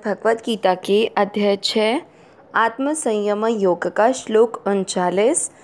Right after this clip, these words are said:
संस्कृत उच्चारण और हिंदी अर्थ सहित सीखेंगे। पहला चरण, ए त के साथ आधा न, ए तन में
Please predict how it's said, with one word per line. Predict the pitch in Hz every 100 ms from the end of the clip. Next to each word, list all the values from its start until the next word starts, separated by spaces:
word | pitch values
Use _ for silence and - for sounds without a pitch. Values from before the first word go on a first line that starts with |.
| - -
संस्कृत | - 233 254 - 302 269
उच्चारण | 233 - 196 190 247
और | - 220
हिंदी | 226 214 190
अर्थ | - 190 196 -
सहित | 208 202 196 302 - - - -
सीखेंगे। | - 202 - 185 170 180 - _ _ - - -
पहला | 226 226 254
चरण, | 254 220 233 - -
ए | 214 220 262 -
त | 226 233 233
के | 285
साथ | - 214 202 -
आधा | 202 190 226
न, | 220 233 247 -
ए | 214 220 226 -
तन | 214 202
में | 202 202 214 220 214 330